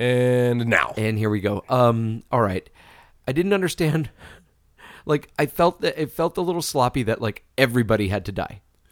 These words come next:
Speaker 2: All
Speaker 1: Oh,
Speaker 2: of Rogue
Speaker 1: yeah?
Speaker 2: One had to die.
Speaker 1: Uh,
Speaker 2: I thought, I felt like that was a little too convenient. Um,
Speaker 1: Hmm.
Speaker 2: I thought that it was cruel.
Speaker 1: War's
Speaker 2: On
Speaker 1: not, uh,
Speaker 2: Nah.
Speaker 1: nice and neat, Joe.
Speaker 2: But
Speaker 1: War's
Speaker 2: this
Speaker 1: messy.
Speaker 2: is,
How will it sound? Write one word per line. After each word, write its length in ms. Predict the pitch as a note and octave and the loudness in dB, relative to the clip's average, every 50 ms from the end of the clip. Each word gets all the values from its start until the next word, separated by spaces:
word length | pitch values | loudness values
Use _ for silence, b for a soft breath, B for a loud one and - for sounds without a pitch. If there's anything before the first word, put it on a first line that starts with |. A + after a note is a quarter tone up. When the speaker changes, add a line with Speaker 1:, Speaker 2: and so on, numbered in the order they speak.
| b b b b b b | b b b b b b
Speaker 2:
All 100 | b C#3+ C#3+ D3 | b 6 8 8
Speaker 1:
Oh, 180 | C#3 B2+ B2 A#2 | 8 8 8 8
Speaker 2:
of 40 | G#2+ | 8
Rogue 100 | G#2+ C3+ - A2+ | 8 8 8 6
Speaker 1:
yeah? 20 | |
Speaker 2:
One 240 | A#2+ A#2+ A#2 A2+ G#2+ | 4 4 2 2 0
had 260 | F#2+ G#2+ G#2+ G#2 G2+ | -2 -4 -6 -6 -6
to 80 | - B2+ | -6 -4
die. 300 | G#2+ G2+ F#2+ F#2+ F2+ F2 - - - | -2 -2 -2 -2 -4 -6 -8 -4 -2
Speaker 1:
Uh, 640 | E4 F4 F4 F4 E4+ E4+ F4 F4 E4+ E4+ E4+ E4+ E4 | 0 2 2 2 2 2 2 0 0 0 0 0 0
Speaker 2:
I 80 | G3+ C3 | 0 0
thought, 220 | - - D3 - | 0 0 -2 -2
I 80 | - B2 | -2 -4
felt 200 | - - C#3 - | -2 -2 -2 -2
like 120 | D3+ D3 | -2 -2
that 100 | - D3 | 0 0
was 120 | C#3 C3 A#2 | -2 0 -2
a 20 | |
little 100 | C#3 B2+ - | -2 -4 -4
too 120 | - - C3+ | -4 -10 -10
convenient. 520 | - - B2+ A2 G#2 G#2+ G#2 G#2 A#2+ - _ _ _ b b b b b b b b b b | -8 -6 -6 -4 -4 -4 -4 -4 -4 -6 _ _ _ b b b b b b b b b b
Um, 300 | - G#2+ G#2+ G#2 G2+ G2+ | -2 0 2 2 2 2
Speaker 1:
Hmm. 180 | D3 F#3+ F#3+ D2 C#2 - b b b b | 2 2 2 0 -4 -8 b b b b
Speaker 2:
I 80 | A#2 | -4
thought 180 | - C#3 C3 - | 0 0 0 2
that 100 | - - | 2 2
it 40 | C3 | 2
was 160 | G#2 A#2 - | 2 0 -8
cruel. 500 | - - - - - C3+ B2+ C3+ E3+ G3 | -10 -14 -12 -6 -4 0 0 0 0 0
Speaker 1:
War's 300 | - G2 G2+ A2+ A#2 A2+ | -2 -2 0 2 2 2
Speaker 2:
On 80 | C3 A#2 | 2 2
Speaker 1:
not, 320 | A#2 A#2 A2+ G#2 - A2 | 2 2 2 0 0 0
uh, 240 | G2+ F#2+ F#2+ F#2 F#2 | 2 2 2 2 0
Speaker 2:
Nah. 360 | F#2 F#2 F2+ F#2 G2 G2 G2 | 0 0 0 2 2 2 2
Speaker 1:
nice 240 | G2 A2 B2+ A#2+ - | 2 2 2 0 0
and 80 | A#2 G2+ | 0 0
neat, 180 | G#2+ C#3+ E3 G#2+ | 0 -2 -2 -4
Joe. 240 | E2 E2 C#2+ - | -6 -6 -6 -6
Speaker 2:
But 400 | D#3+ D#3 G3+ G#3 G3 G3 G3 - | 0 4 6 8 8 8 6 2
Speaker 1:
War's 160 | - F#3 A3 A3+ | -2 -6 -2 -2
Speaker 2:
this 120 | A3+ G3 | 0 0
Speaker 1:
messy. 200 | A3+ - - - | 0 0 0 -2
Speaker 2:
is, 80 | - | -6